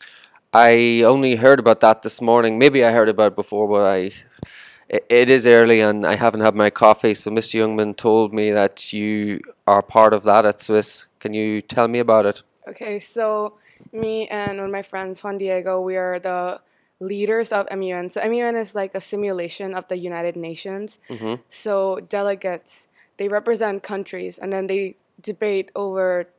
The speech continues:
Speaker 2: worldwide topics, and they come up with solutions on how to solve these problems. And so we, so it's a simulation of the actual U N.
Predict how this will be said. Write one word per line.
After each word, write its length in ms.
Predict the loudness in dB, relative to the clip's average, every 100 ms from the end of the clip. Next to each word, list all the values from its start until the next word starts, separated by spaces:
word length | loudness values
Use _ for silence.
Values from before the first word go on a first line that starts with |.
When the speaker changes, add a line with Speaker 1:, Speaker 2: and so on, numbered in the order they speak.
| -14
Speaker 2:
worldwide 580 | -6 -6 -4 -6 -8
topics, 600 | -10 -12 -12 -12 -16 -18 -20 _ _ _ -14
and 380 | -10 -8 -8 -6
they 100 | -8
come 260 | -6 -6 -6
up 180 | -6
with 160 | -8 -10
solutions 640 | -6 -4 -4 -6 -10 -10
on 180 | -10 -10
how 300 | -6 -4 -4
to 240 | -6 -10 -12
solve 440 | -6 -4 -4 -6
these 320 | -10 -12 -14
problems. 800 | -16 -8 -6 -6 -10 -14 -18 -20 _ _ _ _ _ -10
And 180 | -8 -6
so 240 | -4 -2
we, 180 | -2 -6 _ _
so 420 | -10 -6 -6 -6
it's 120 | -4 -4
a 60 |
simulation 600 | -4 -2 -2 -2 -6 -10 -10
of 100 | -8
the 180 | -6
actual 320 | -4 -6 -8 -10
U 200 | -8 -10
N. 260 | -10 -14